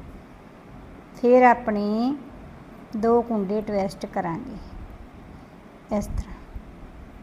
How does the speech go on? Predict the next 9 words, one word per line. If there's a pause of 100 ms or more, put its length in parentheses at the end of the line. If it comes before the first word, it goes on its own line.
(1400)
ਲਾਸਟ
'ਤੇ
ਆਪਣੇ
ਦੋ
ਕੁੰਡੇ
ਸਿੱਧੇ
ਆ
ਜਾਣਗੇ
ਇਸ